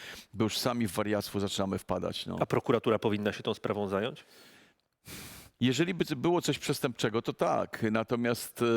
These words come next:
Speaker 1: mm, e, nie wiem, jak z tymi podpisami tam było.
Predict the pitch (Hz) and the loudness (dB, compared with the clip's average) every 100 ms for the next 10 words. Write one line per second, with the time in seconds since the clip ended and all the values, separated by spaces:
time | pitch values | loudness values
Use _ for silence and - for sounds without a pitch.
0 | 113 110 - 117 113 110 110 110 110 110 | 4 2 0 -2 0 2 2 2 4 4
1 | 107 107 104 - - - 110 127 127 131 | 4 2 0 -8 -18 -2 2 2 2 0
2 | - 139 123 139 135 - 180 139 107 101 | 0 -2 0 -2 -2 0 2 2 0 2
3 | 101 98 98 98 | 2 2 2 0